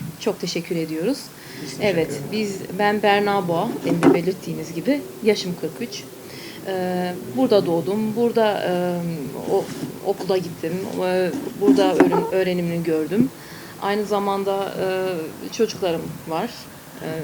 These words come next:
Speaker 1: bir kızım, bir oğlum var. Kızım on beş yaşında, oğlum yirmi yaşında.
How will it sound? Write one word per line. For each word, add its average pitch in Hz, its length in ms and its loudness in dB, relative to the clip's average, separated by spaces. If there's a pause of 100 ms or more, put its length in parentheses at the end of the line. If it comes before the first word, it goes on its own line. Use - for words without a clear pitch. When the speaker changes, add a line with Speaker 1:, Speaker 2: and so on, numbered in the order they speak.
(320)
Speaker 1:
bir 226 60 0
kızım, 170 340 -4
bir 165 40 2
oğlum 156 360 0
var. 254 180 4 (960)
Kızım 220 500 4
on 196 260 0
beş 165 200 -2
yaşında, 165 300 -6
oğlum 170 380 -2
yirmi 160 200 -4
yaşında. 160 460 -6